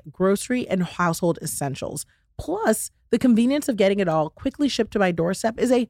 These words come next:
huge time saver. As a Thrive Market member, I save money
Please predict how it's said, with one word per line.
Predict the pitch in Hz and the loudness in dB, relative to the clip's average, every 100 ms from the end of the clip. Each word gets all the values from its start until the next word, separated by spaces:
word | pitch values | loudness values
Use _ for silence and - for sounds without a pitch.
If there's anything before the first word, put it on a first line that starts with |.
| _ | _
huge | - 247 240 233 220 - _ | -2 2 4 4 2 -2 _
time | 170 160 165 | -2 0 -2
saver. | 110 110 - 165 _ _ _ _ _ | -4 -6 -8 -10 _ _ _ _ _
As | 214 208 | 2 2
a | 233 | 2
Thrive | 247 262 277 | 4 4 6
Market | 247 233 - | 2 0 -4
member, | 156 143 156 208 | -2 0 -2 0
I | 214 | 0
save | 269 - 240 180 | 0 0 0 0
money | 147 160 214 | -2 0 -2